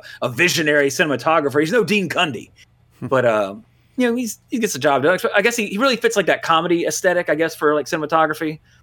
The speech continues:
Speaker 2: Mm-hmm.
Speaker 1: everything's, everything's nice. Everything looks fine. Uh, nothing, you know, too flashy. Uh, the music was by Stuart Copeland. He worked, uh, on South Park, the movie, uh, Rumblefish, Highlander two, and the eighties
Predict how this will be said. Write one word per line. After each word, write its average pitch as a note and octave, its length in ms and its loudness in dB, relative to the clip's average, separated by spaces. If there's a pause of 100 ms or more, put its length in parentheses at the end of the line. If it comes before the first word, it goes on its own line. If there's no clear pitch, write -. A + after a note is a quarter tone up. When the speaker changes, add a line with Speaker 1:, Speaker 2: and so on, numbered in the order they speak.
(120)
Speaker 2:
Mm-hmm. E3+ 80 -4
Speaker 1:
everything's, D#3+ 400 2
everything's F#3+ 400 -2
nice. C#3 320 0
Everything D3 300 -2
looks C#3 180 -2
fine. A2 420 -2 (440)
Uh, G#2 400 -2 (340)
nothing, B2+ 300 0
you A2+ 140 0
know, - 20 2
too A#2 160 -6
flashy. G#2+ 420 -2 (460)
Uh, B2+ 80 2
the B2 80 2
music G3 260 2
was E3 120 2
by B2 100 2
Stuart - 400 -2
Copeland. G3+ 500 -2
He F#3+ 180 -2
worked, E3 400 -2
uh, C3 320 0
on B2+ 140 0
South C3 260 2
Park, A3+ 360 -2 (520)
the C#3+ 60 -4
movie, G3+ 420 0
uh, A#2 200 2
Rumblefish, E3+ 760 0
Highlander A3+ 560 0
two, G3 480 0 (600)
and E3+ 160 -4
the E3 100 -2
eighties G3+ 460 -2